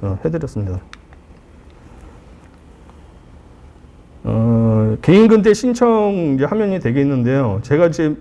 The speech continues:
<clears throat> 보여드리는 거는 이제 그 시간을, 어, 말씀드리려고 저렇게, 어, 빨간 박스로 이제 그려놨습니다. 그래서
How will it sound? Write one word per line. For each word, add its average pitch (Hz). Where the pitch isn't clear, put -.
<clears throat> 165
보여드리는 156
거는 147
이제 113
그 110
시간을, 196
어, 110
말씀드리려고 131
저렇게, 123
어, 107
빨간 175
박스로 156
이제 117
그려놨습니다. 110
그래서 113